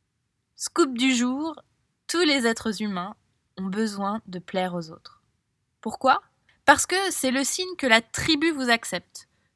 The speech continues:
que vous faites partie du groupe. L'humain est un être social et ne supporte pas d'être rejeté. Le rejet, c'est l'exclusion.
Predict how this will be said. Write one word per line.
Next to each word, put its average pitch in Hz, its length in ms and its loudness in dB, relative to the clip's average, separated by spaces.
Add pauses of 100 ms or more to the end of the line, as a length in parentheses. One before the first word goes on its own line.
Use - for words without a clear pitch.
que 226 80 -2
vous 220 120 -2
faites 220 240 0 (100)
partie 269 340 4
du 233 100 -6
groupe. 180 300 -12 (720)
L'humain 277 320 6
est 247 180 6
un 214 120 4
être 226 260 2
social 240 440 0 (140)
et 226 180 -2
ne 233 140 0
supporte 277 460 0
pas 330 280 4
d'être 233 320 -2
rejeté. 214 640 -2
Le 190 160 -2
rejet, 254 520 8
c'est 220 260 0
l'exclusion. 262 680 0